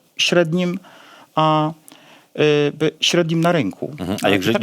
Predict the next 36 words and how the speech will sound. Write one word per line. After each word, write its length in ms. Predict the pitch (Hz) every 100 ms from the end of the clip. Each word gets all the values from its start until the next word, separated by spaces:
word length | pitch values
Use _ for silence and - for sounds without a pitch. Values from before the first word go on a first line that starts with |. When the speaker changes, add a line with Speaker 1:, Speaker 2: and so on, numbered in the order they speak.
| 113
Speaker 1:
to 60 | 220
wygląda. 260 | 175 95 110
Speaker 2:
jeżeli 300 | 101 120 123
ten 180 | 117
trend 240 | 104 113 98
będzie 220 | 101 98
się 140 | -
utrzymywał, 600 | 87 - - 78 69 71 76
to 200 | 92 90 - - - -
jakie 220 | 90 -
konsekwencje 680 | - 78 - - 78 65 -
tego 220 | - -
będą 260 | - - - -
dla 140 | 73
rynku? 300 | 71 - -
Czy 160 | - 98
ja 100 | 110
rozumiem, 300 | 101 101 87
że, 160 | 90 - - - -
no, 140 | 165 - _ - - 65 62 90
m-, 100 | 101 87
większa 300 | 107 101 104
skłonność 540 | - 104 104 95 82
do 100 | 87
opuszczania 500 | 82 90 - 90 87
przez, 280 | - 87 -
przez 240 | - 90
tych 160 | - 87
największych, 520 | 98 90 90 85 -
którzy 220 | - 78
nie 100 | 87
będą 280 | 80 82 82
widzieć, 420 | 78 78 82 76 - - -
ale 120 | - 92
co 120 | 107
jeszcze? 420 | 82 69 -